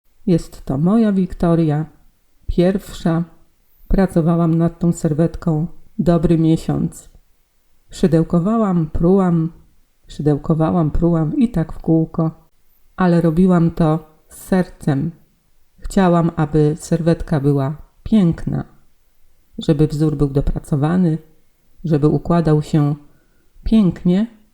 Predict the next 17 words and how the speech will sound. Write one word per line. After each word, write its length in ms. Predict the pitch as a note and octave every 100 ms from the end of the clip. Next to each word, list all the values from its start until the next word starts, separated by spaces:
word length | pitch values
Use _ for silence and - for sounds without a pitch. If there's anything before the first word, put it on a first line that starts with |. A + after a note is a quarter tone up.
| _
i 120 | A3
cieszył 480 | G3 F#3 F3+ - D#3+
może 280 | E3 D#3 D3
nie 140 | D3+
tylko 420 | D3 D#3 D3 D3 D3 - - -
oczy 440 | E3 D3+ - D3+ D3+ - - -
wykonawcy, 920 | E3 G3+ - F#3 F3 - - - D3 D3+ - - - -
a 120 | -
osoby 440 | E3+ E3 F3 C#3+ -
obdarowanej. 840 | D3+ C#3+ C#3+ C#3+ C#3 C3 C#3 D3+ - -
Myślę, 300 | A3 G3 E3+
że 100 | F3
taka 260 | E3 -
serwetka 480 | E3+ E3 E3 - D#3+
będzie 260 | D3+ D#3 D3+
wspaniałym 520 | - G#3+ G3+ D#3 D#3+
prezentem 680 | - C#3 D3+ D3 D3 C#3+